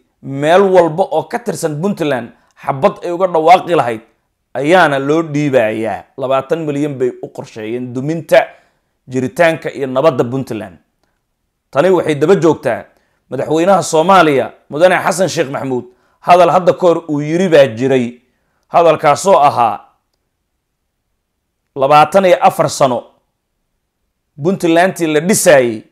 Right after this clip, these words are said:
labaatan iyo afar maalmood ayaan ku burburin doonaa haddii doorasho qof iyo cod ah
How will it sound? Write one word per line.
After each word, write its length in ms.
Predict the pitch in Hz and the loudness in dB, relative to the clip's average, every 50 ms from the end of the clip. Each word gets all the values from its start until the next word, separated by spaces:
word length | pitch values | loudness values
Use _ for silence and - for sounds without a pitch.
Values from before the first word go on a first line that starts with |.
| _ _ _ _ _ _ _ | _ _ _ _ _ _ _
labaatan 520 | - - 127 139 151 151 151 - - 196 196 | -4 -4 0 4 4 4 4 4 2 0 0
iyo 120 | 185 170 - | 0 -2 0
afar 300 | - 208 - - 180 175 | -2 -2 0 2 0 2
maalmood 500 | 170 165 156 151 151 147 147 139 127 110 - - _ _ _ _ _ _ | 4 4 4 4 4 2 2 2 2 2 -2 -12 _ _ _ _ _ _
ayaan 280 | 135 156 180 185 165 - | -2 0 2 2 0 -2
ku 80 | - 190 | -6 -10
burburin 480 | 165 156 160 151 139 143 156 180 180 151 | -6 -4 -4 -4 -2 -2 -2 -2 2 4
doonaa 400 | 151 143 131 127 120 110 98 - _ _ _ _ _ _ _ _ | 2 2 2 2 -6 -8 -10 -14 _ _ _ _ _ _ _ _
haddii 540 | _ - 143 139 135 143 160 202 202 170 131 - - _ _ _ _ _ _ - | _ -6 -6 -6 -4 -2 -2 0 0 0 -2 -2 -6 _ _ _ _ _ _ -2
doorasho 480 | 135 147 151 151 156 143 - - 190 - | 0 4 4 4 4 2 0 -2 -4 -2
qof 220 | - 190 - - | 0 -4 -4 -2
iyo 120 | 165 156 - - | -4 -4 -2 2
cod 160 | 170 202 180 - | 2 2 2 2
ah 140 | 139 123 | -4 -4